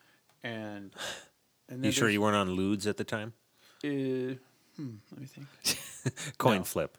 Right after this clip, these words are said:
Speaker 2: Here's a coin flip.
Speaker 1: No, I wasn't. Oh, hey, there is one movie coming out called Misery Loves Comedy. Uh, have you seen the trailer for that?
Speaker 2: No, never
Speaker 1: It's
Speaker 2: even heard of
Speaker 1: basically
Speaker 2: it.
Speaker 1: kind of a documentary on, um, uh, comedians. And so they got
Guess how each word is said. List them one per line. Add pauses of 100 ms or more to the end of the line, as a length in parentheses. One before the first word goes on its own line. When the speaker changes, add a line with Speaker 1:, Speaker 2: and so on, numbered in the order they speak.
Speaker 2:
Here's
a
coin
flip.
Speaker 1:
No, (120)
I
wasn't. (200)
Oh,
hey,
there
is
one
movie
coming
out
called
Misery
Loves
Comedy. (760)
Uh,
have
you
seen
the
trailer
for
that?
Speaker 2:
No, (120)
never
Speaker 1:
It's
Speaker 2:
even
heard
of
Speaker 1:
basically
Speaker 2:
it.
Speaker 1:
kind
of
a
documentary
on,
um, (540)
uh, (460)
comedians. (380)
And
so
they
got